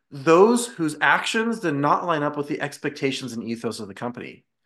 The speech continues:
And what that started to do was it made those who were problems, and everybody knew it,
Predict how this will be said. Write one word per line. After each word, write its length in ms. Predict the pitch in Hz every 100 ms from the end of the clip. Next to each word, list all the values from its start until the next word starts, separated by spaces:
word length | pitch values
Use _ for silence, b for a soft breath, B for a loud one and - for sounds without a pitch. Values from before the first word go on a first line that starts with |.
| B B B -
And 140 | 175
what 140 | 185
that 160 | 202 262
started 400 | - 240 220 175
to 80 | 151
do 540 | 131 247 147 120 143 B B
was 360 | 160 175 175 - 175
it 180 | -
made 400 | 180 180 202 262
those 460 | 202 190 185 185 - _
who 100 | 175
were 380 | 170 180 175 175
problems, 560 | - 196 220 165 120 131
and 80 | 131
everybody 480 | 139 165 165 160 156
knew 240 | 160 170
it, 280 | 107 113